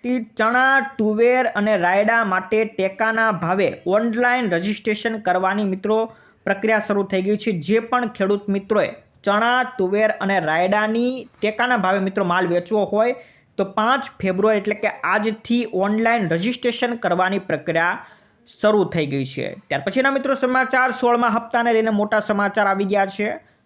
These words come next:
અત્યાર સુધીમાં ખેડૂતોના ખાતામાં કુલ પંદર હપ્તા ટ્રાન્સફર કરવામાં આવ્યા છે. ત્યારે સોળમા હપ્તાને લઈને મિત્રો એવા સમાચાર મિત્રો મીડિયા રિપોર્ટ્સ અનુસાર મળ્યા છે કે હવે સોળમો હપ્તો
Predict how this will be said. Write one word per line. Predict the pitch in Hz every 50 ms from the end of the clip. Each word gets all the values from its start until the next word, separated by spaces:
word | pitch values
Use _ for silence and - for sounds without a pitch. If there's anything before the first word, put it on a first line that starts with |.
| -
અત્યાર | - 185 185 - 226 214
સુધીમાં | 208 - 220 185 202 202 208 202
ખેડૂતોના | 196 - 190 185 185 185 190 202 202 202
ખાતામાં | 180 - - - 165 190 190 196 190 196
કુલ | 202 208 208 196
પંદર | - - 196 208 226 226 240 226
હપ્તા | 175 170 175 - - - 196 185
ટ્રાન્સફર | 190 - 180 180 180 180 - - 196 190
કરવામાં | - 165 170 180 180 175 156
આવ્યા | 160 180 190 175
છે. | - - - 98 95 - _ - - _ _ -
ત્યારે | - - 247 247 -
સોળમા | - 214 220 240 247 269 285 254
હપ્તાને | 226 240 240 - - 262 254 262 262
લઈને | 240 226 233 240 233
મિત્રો | 226 220 220 240 226
એવા | 226 226 220
સમાચાર | 214 220 - 196 196 202 202 202 202 226 214 208
મિત્રો | 190 190 185 190 208 202
મીડિયા | 175 165 165 170 196 190 226 240 247 247 254 247
રિપોર્ટ્સ | 214 180 180 175 - 208 214 214 214 -
અનુસાર | 185 185 190 185 - 202 185 180
મળ્યા | 165 160 170 180 185
છે | 185 180 - 202 202
કે | 190 190 - 190
હવે | 175 160 175 190
સોળમો | 185 190 - - 196 196 220 233 233 247 262 240
હપ્તો | 185 - 160 165 165 - - _ 226 185 131 -